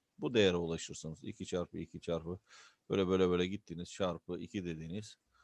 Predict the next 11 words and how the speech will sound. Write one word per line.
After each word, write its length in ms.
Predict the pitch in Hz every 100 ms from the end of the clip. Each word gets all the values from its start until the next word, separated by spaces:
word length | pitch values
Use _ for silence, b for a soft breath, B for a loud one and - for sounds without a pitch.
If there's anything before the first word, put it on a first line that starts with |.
| b b -
burada 220 | 95 92
on 200 | 92 104
altı 260 | 95 87 82
adet 280 | 80 -
var. 220 | 85 92 110 - _ _ _ _ _ _ _ _ _ _ _ _ _ _
Adet. 360 | - 85 92 110 _ -
Dolayısıyla 720 | 127 101 90 - 92 107 123 107 _ _ _ _ _ b b b b b
ulaşılan 420 | - 113 - 90 85
sonuç 380 | 95 117 -
budur 220 | 107 92 76
arkadaşlar. 640 | 73 - 85 - - -